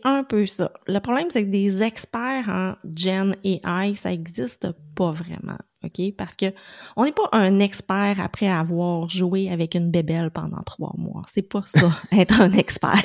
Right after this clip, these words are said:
<laughs> Ok ? Être un expert, c'est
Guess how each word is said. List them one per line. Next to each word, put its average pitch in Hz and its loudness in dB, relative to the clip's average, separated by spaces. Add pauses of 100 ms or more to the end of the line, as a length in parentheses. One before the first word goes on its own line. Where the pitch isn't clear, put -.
(140)
<laughs> 202 -2 (280)
Ok ? - 2 (840)
Être 226 6
un 262 6
expert, 277 4
c'est 240 4